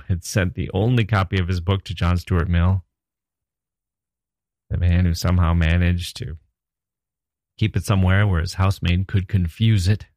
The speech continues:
and burn the whole thing up in the fireplace. No doubt kept John Stuart Mill nice and toasty as he worked on all those other projects that were not the history of the French Revolution. Well,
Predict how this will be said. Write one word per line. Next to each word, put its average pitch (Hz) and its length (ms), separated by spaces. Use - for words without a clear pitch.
and 82 180
burn 104 240
the 101 80
whole 104 160
thing 87 240
up 92 140
in 90 60
the 85 80
fireplace. 85 640
No 90 220
doubt 92 340
kept 90 260
John 92 240
Stuart 98 320
Mill 131 280
nice 107 380
and 90 120
toasty 120 580
as 95 200
he 95 180
worked 101 340
on 104 140
all 113 180
those 104 200
other 113 200
projects 101 640
that - 140
were 101 140
not 92 420
the 95 80
history 90 400
of 87 140
the 92 120
French 101 360
Revolution. 90 640
Well, 170 360